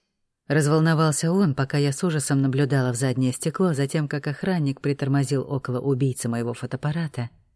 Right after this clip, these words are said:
и смотрел вслед удаляющемуся такси. «Да», сглотнула я, ненавидя себя за ложь. «Спасибо, что спасли меня».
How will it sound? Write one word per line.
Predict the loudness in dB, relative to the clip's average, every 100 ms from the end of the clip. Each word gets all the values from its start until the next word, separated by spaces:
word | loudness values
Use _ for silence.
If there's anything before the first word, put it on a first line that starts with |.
| -4
и | -2
смотрел | 2 2 4 2 2
вслед | 0 2 2 0
удаляющемуся | -2 0 2 0 0 -2 -4 -4 -6
такси. | -6 -6 -6 -10 -12 _ _ _ _ _ -2
«Да», | 0 0 -2 -6 _ _ _ _ _ -2
сглотнула | 2 4 4 4 4
я, | 4 4 2
ненавидя | 4 2 2 2 0
себя | -2 -2 -2
за | 0 0
ложь. | -2 -4 -10 _ _ _ _ _
«Спасибо, | -6 -2 2 2 0
что | -2
спасли | -4 -2 0 2
меня». | 2 2 -2